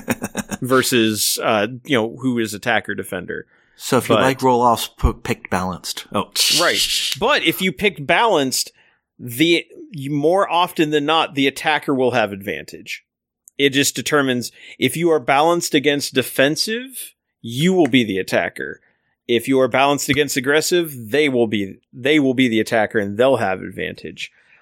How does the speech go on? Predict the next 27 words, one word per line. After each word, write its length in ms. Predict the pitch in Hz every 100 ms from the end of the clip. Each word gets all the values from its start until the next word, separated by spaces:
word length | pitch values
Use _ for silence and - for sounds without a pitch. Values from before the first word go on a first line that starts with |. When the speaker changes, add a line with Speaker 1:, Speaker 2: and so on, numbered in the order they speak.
| -
Speaker 2:
Um, 220 | 101 95
there's 180 | 117 135
only 180 | 151 160
two 200 | - 202
cases 380 | 190 175 - 143
where 100 | 143
defensive 540 | 127 123 127 135 160 143
has 420 | 143 139 139 -
the 420 | 151 139 135 135
advantage, 600 | - 131 135 139 151 131
and 180 | - 110
that 160 | 107 107
is 120 | 123
against 320 | 113 107 -
aggressive. 580 | 110 90 - 57 - - _ - - _ _ _ _ _ _ _ - _ -
So, 420 | - 208 185 165 -
yeah, 280 | 170 196 180
there's, 320 | 175 190 151 151
there's 320 | 151 175 180
very 340 | 139 185 254 254
much 260 | 226 214
a 160 | 147 143
gamble 600 | 131 156 170 180 160 123
in 120 | 120
here 300 | 113 127 104
of, 180 | 101 95
like, 200 | 98